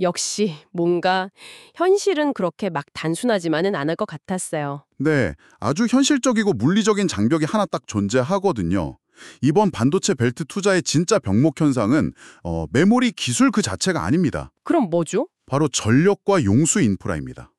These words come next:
Speaker 1: 아, 전기랑 물이요?
Speaker 2: 네네. 공장을 아무리 번듯하게 지어놔도 돌릴 전기랑 물이 없으면 그냥 거대한 고철 덩어리에 불과하잖아요.
Speaker 1: 아하, 원문 자료에서 그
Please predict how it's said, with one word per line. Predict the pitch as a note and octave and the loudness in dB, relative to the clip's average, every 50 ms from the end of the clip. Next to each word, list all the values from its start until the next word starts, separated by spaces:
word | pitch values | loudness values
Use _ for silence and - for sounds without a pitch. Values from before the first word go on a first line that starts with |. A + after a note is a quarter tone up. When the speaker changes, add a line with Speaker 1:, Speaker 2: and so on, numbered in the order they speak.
| _ - | _ -6
Speaker 1:
아, | - F3 F3 E3+ E3+ E3+ E3+ F3 F#3 G#3+ A3+ A3+ G3+ D3+ B2+ - | -4 -4 -2 -2 -2 -4 -4 -4 -4 -6 -6 -6 -8 -8 -12 -14
전기랑 | - - - G3+ F3 F#3+ G#3+ G3+ C4+ C4+ B3+ G#3 | -12 -6 -2 0 0 0 0 2 0 0 0 0
물이요? | D#3 D#3+ F3 E3+ E3 G#3 B3 A3 D3+ - _ | -2 -2 -2 0 0 0 0 -2 -4 -8 _
Speaker 2:
네네. | - B2 D3+ D3+ A#2+ F2+ C#2+ C2+ _ _ _ _ _ _ _ _ _ - | -2 0 2 2 2 0 -2 -6 _ _ _ _ _ _ _ _ _ -2
공장을 | - C3 D3 D3 F#3+ F#3+ F#3+ G3+ | 0 2 2 4 2 2 2 0
아무리 | E3+ F#2+ G2 A#2 C3 C#3 D3+ | 0 0 0 0 2 0 0
번듯하게 | B2+ - G2 G2+ B2+ D#3 D3 - C#3+ C3 C3 | -2 -2 -2 0 0 0 0 -2 -2 -4 -2
지어놔도 | - - B2 A#2+ B2 A#2 F#2+ E2+ A#2 B2+ F#2 - _ _ - _ _ | -4 0 0 0 2 0 0 0 -2 -2 -4 -4 _ _ -20 _ _
돌릴 | - A#2 B2 C3+ C#3+ C3 | -2 2 4 4 4 2
전기랑 | A#2+ - - F#2 A2+ B2+ C#3+ D#3 D#3 C#3+ G#2 | 0 -2 0 0 0 2 2 2 2 2 0
물이 | F2 G#2+ C3 | 0 2 2
없으면 | C#3 F#2 - - - A#2 G#2+ B2 A#2+ F#2 - _ _ | 2 2 0 -2 -4 -2 -2 0 -2 -4 -8 _ _
그냥 | - G#2+ A2 G#2 F2+ D#2 - | -4 -2 0 0 -2 -4 -8
거대한 | - - - F#2 F#2 A2 A2+ A2 G2+ | -10 -6 -4 -2 0 0 0 0 0
고철 | - - A2+ A2 - E3 D#3 | -2 -4 -4 -2 0 -2 0
덩어리에 | - D#3 C#3+ C3+ C3+ B2+ B2+ | 0 0 0 2 2 0 0
불과하잖아요. | G#2+ - - G#2 A2 D#3 D3 D#3 - C#3+ A2 E2+ D2 C2 B1+ A#1+ _ _ _ - | -2 -2 -6 -6 -2 -2 -2 -2 -2 -4 -6 -6 -6 -8 -12 -14 _ _ _ -10
Speaker 1:
아하, | - E3+ E3+ F3 F3+ G#3 F3+ E3+ D#3+ D#3 D3 C#3 A#2 B2 _ - - - - - | -8 -8 -8 -6 -4 -4 -2 -2 -4 -4 -6 -8 -12 -16 _ -20 -20 -20 -14 -4
원문 | - E3 F3 G3 B3 C#4+ E4+ F#4 F4 | 0 2 2 4 4 4 4 4 4
자료에서 | E4+ F4 D#4+ D4+ C#4+ C4+ C4 B3 B3 - B3+ A#3+ A#3+ A#3+ - | 4 4 2 2 4 4 4 4 4 2 2 0 0 -2 -2
그 | - G#3+ G#3 G3 G3 G3 | -2 0 2 4 4 2